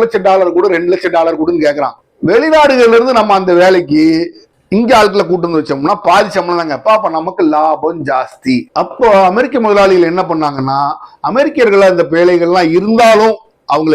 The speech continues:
வெளியில தள்ளி அந்த இடத்துல இந்தியர்களையும் மத்தவங்களையும் கொண்டு வந்து குறைய சம்பளத்துக்கு வேலை வச்சு அதிகமா லாபம் பார்க்க ஆரம்பிச்சிட்டாங்க. அப்ப எந்த நோக்கத்திற்காக ஹெச் ஒன் பி விசா கொண்டு வரப்பட்டதா சொல்லப்பட்டதோ அந்த நோக்கம் நிறைவேறாம அந்த முதலாளிகள் தங்களோட லாபத்துக்காக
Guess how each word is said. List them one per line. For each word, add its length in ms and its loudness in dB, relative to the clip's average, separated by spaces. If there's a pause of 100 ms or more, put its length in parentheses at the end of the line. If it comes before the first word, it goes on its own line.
வெளியில 300 2
தள்ளி 220 -4
அந்த 160 -4
இடத்துல 220 -2 (100)
இந்தியர்களையும் 480 0
மத்தவங்களையும் 460 -4
கொண்டு 160 -4
வந்து 160 -4
குறைய 280 2
சம்பளத்துக்கு 420 -4
வேலை 160 -4
வச்சு 200 -10 (320)
அதிகமா 360 -4
லாபம் 260 -6
பார்க்க 200 -6
ஆரம்பிச்சிட்டாங்க. 440 -12 (360)
அப்ப 120 -6 (140)
எந்த 180 -2 (120)
நோக்கத்திற்காக 680 0
ஹெச் 220 -2
ஒன் 140 -2
பி 120 0
விசா 200 -2 (120)
கொண்டு 220 -2
வரப்பட்டதா 400 0 (100)
சொல்லப்பட்டதோ 640 2 (680)
அந்த 220 -2
நோக்கம் 300 0
நிறைவேறாம 420 2 (520)
அந்த 180 0
முதலாளிகள் 480 2
தங்களோட 300 0
லாபத்துக்காக 500 2